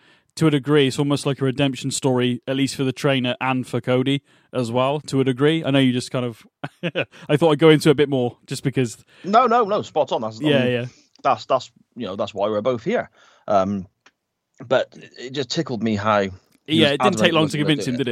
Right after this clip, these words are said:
Speaker 1: it? But I think it was more to do with the, the history that's there between him and this, uh,
Speaker 2: Yeah.
Speaker 1: this Edwards character as well. So you've got to kind of, because of how the show works, you are thrown into literally, if you think about it, if you were taken out of your house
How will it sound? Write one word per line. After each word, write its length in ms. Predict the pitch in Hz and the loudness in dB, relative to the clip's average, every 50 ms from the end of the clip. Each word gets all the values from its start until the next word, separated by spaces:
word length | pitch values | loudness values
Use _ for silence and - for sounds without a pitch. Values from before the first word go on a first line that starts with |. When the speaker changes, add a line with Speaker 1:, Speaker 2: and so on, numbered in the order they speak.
| 110 | -4
Speaker 1:
it? 100 | - - | -6 -6
But 100 | - 131 | -6 -4
I 100 | 135 135 | -4 -4
think 160 | 127 147 139 135 | -2 -2 -2 -2
it 40 | |
was 140 | 131 123 120 135 | -2 -2 -2 -2
more 180 | 139 131 131 127 | 0 0 0 0
to 120 | - 131 | 0 2
do 160 | 120 139 135 127 | 4 6 6 6
with 160 | 127 120 - | 6 4 2
the, 300 | 131 123 123 123 123 120 _ - - - - - - _ _ _ _ _ _ - | 2 2 2 2 0 -2 _ -14 -20 -20 -20 -20 -20 _ _ _ _ _ _ -6
the 80 | 135 | -6
history 580 | - - - 151 - - - - 139 135 127 127 | -4 -2 -2 -2 -2 -2 -2 0 2 2 2 2
that's 200 | 120 120 - - | 0 -4 -4 -2
there 200 | 135 131 127 123 | 0 0 2 0
between 360 | 120 120 120 - 135 127 120 120 | 0 -2 -4 -4 -2 -2 -2 -2
him 160 | 139 127 123 | -2 -4 -2
and 100 | 120 123 | -2 -4
this, 240 | 120 117 117 - - | -4 -4 -6 -4 -4
uh, 320 | 123 120 117 113 113 113 110 | -4 -2 -2 -4 -4 -6 -6
Speaker 2:
Yeah. 320 | 113 104 90 - - - - 117 | -8 -10 -10 -10 -12 -12 -14 -12
Speaker 1:
this 220 | 127 127 120 113 | -8 -6 -2 0
Edwards 400 | 151 135 127 117 120 120 110 - | 0 0 2 0 -2 -4 -4 -4
character 520 | - - 120 110 107 - - - 120 113 110 | -6 -6 -4 -4 -4 -6 -6 -4 -4 -4 -4
as 120 | 107 104 | -4 -2
well. 260 | 127 123 110 107 110 | 0 0 0 0 -2
So 260 | 104 - 117 110 113 - _ _ - - _ _ _ - | -2 -4 -4 -4 -4 -6 _ _ -20 -20 _ _ _ -10
you've 140 | 139 143 139 | -8 -4 -2
got 100 | 180 170 | -2 -2
to 80 | 175 | -2
kind 240 | - - 185 170 160 | -2 -2 -2 -2 -2
of, 240 | 151 135 131 _ _ _ _ _ _ _ _ _ _ _ _ _ _ | -4 -6 -8 _ _ _ _ _ _ _ _ _ _ _ _ _ _
because 360 | - 156 156 - 202 185 175 | -12 -12 -8 -6 -6 -6 -6
of 220 | 202 170 - - - 143 135 135 | -6 -10 -12 -16 -16 -10 -4 0
how 180 | 156 160 151 | 0 0 0
the 80 | 139 135 | 0 -2
show 220 | - - 156 143 | 0 2 2 2
works, 540 | 139 131 147 147 123 98 87 - - - - _ _ _ _ _ _ _ - | 2 2 2 0 0 -2 -6 -10 -14 -14 -16 _ _ _ _ _ _ _ -6
you 120 | 139 139 | -2 -2
are 80 | 139 131 | -2 -2
thrown 360 | - - - 156 151 156 151 | -2 -2 0 2 4 4 4
into 360 | 147 147 139 - - 135 127 | 2 0 -2 -2 -2 -2 0
literally, 680 | 127 139 151 - - - 143 127 123 120 120 120 - - _ _ _ _ _ - | 2 0 0 0 -2 -2 0 2 2 2 0 0 -4 -8 _ _ _ _ _ -12
if 120 | - 131 | -8 -6
you 80 | 156 165 | -4 -2
think 220 | - 175 156 151 | 0 0 0 0
about 220 | 139 123 123 117 117 | 0 -2 -2 -2 -2
it, 60 | 117 | -2
if 100 | 117 - | -2 -2
you 80 | 139 135 | -2 -2
were 40 | 131 | -2
taken 260 | - 151 147 - 143 | -2 -4 -4 -2 -4
out 80 | 143 123 | -4 -4
of 60 | 127 | -2
your 200 | 127 147 143 127 | 0 0 0 0
house 380 | 123 127 123 120 117 - - | 0 0 0 0 -2 -6 -10